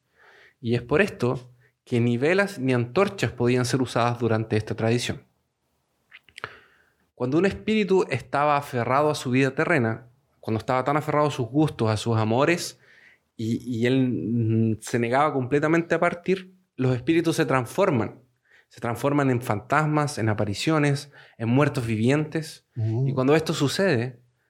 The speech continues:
Speaker 1: te asustan y te asombran con sus lamentos para siempre. Uy.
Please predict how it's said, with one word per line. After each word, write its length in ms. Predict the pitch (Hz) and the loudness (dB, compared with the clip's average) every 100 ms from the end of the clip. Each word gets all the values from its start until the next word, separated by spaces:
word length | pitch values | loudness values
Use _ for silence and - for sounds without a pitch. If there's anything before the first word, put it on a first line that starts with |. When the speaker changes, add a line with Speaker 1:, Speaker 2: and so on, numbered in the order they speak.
| _ _ _ - | _ _ _ -8
Speaker 1:
te 100 | 117 | -6
asustan 760 | - 170 - 185 180 190 - - _ - | -2 -2 0 -2 -2 -4 -12 -20 _ -12
y 100 | 104 | -4
te 80 | |
asombran 800 | 107 - 147 120 101 98 95 98 - _ _ _ _ _ _ _ _ | -2 0 0 0 0 -2 -4 -10 -18 _ _ _ _ _ _ _ _
con 160 | - 104 | -6 -4
sus 200 | - 104 | -4 -4
lamentos 1160 | 104 117 107 95 - - - - - - - _ | 2 2 2 -4 -10 -12 -12 -14 -18 -20 -20 _
para 200 | - - | -10 -6
siempre. 640 | - - - - - - - - - - - _ _ _ _ | -4 -2 -4 -6 -12 -10 -10 -10 -12 -18 -20 _ _ _ _
Uy. 1120 | _ - - - _ _ _ - - _ _ | _ -20 -18 -18 _ _ _ -20 -20 _ _